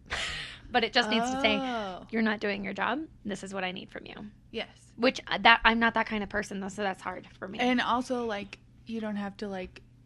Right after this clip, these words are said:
Speaker 1: Sugarcoat it.
Speaker 2: or think about, yeah, h-, how they're gonna feel if you say that, I guess.
Speaker 1: Right, 'cause I'm the boss.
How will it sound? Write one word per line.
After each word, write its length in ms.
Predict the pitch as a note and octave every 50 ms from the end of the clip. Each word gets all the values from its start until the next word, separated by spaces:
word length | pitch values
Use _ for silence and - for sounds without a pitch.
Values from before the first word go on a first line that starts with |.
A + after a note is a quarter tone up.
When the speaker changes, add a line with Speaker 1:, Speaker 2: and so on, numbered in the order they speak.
| - - -
Speaker 1:
Sugarcoat 500 | - - - G#3+ G#3 F#3+ - - G3 G3+ - -
it. 60 | - - - - - - -
Speaker 2:
or 180 | B3 B3 A#3 A3+
think 240 | - C4 B3 A3+
about, 280 | A#3 A3+ G3+ G3 E3+ - - -
yeah, 240 | G#3+ G#3+ F#3 F3 E3 - - - - - - -
h-, 100 | G#3 - - G#3 G#3 F#3
how 160 | G3 G3+ G3+
they're 160 | F#3+ F#3+ F#3+
gonna 240 | F#3+ G3 F#3+ F#3+ F#3
feel 240 | - - F#3+ F3+ F3
if 120 | F3+ -
you 60 | F3+
say 240 | F3 - - F3+ F3
that, 260 | F3 E3+ E3+ - - - - - - -
I 80 | -
guess. 480 | F3+ - F3 - - F3+ - - - - - - -
Speaker 1:
Right, 180 | B3+ B3+ - -
'cause 160 | - G#3+ G#3
I'm 220 | G#3 G3+ G#3 G#3
the 80 | F#3+ F#3+
boss. 380 | F#3+ F#3 F#3 - - - -